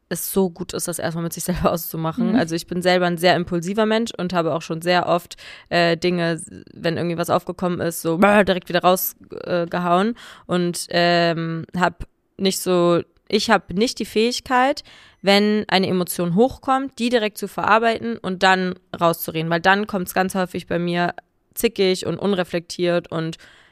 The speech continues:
Speaker 1: emotional rüber und wütend. Und da hab ich auch für mich, äh, ja, festgestellt, deswegen ist es auch häufig, ganz, ganz häufig so, dass wenn mal unangenehme Spr-, Gespräche aufkommen,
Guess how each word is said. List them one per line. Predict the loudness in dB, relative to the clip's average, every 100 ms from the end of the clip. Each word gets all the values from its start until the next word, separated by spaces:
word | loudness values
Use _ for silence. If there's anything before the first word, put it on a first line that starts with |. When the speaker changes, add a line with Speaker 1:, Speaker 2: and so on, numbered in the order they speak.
| _
Speaker 1:
emotional | 0 2 0 0 4 6 6 2
rüber | 0 -4 -2
und | -2 -2
wütend. | -4 -4 -6 -6 -14 -20 -20 -8 -4
Und | 2 2 2 -2 2
da | 6 6
hab | 4
ich | 0
auch | -2
für | 0
mich, | -2 -2 -4 -10 -2
äh, | 2 2 2 0 0
ja, | -2 -2
festgestellt, | -4 -4 -4 -2 -2
deswegen | -2 -2 -2
ist | -2 -4
es | -2
auch | 0 2
häufig, | 2 0 -10 0
ganz, | 2 2
ganz | -4 -4
häufig | -6 -6 -6
so, | -4
dass | -4 2
wenn | 2 4
mal | 2
unangenehme | 2 0 0 -4 -6
Spr-, | -10 -10
Gespräche | -10 -8 -8 -4 -2
aufkommen, | -2 -2 -2 -2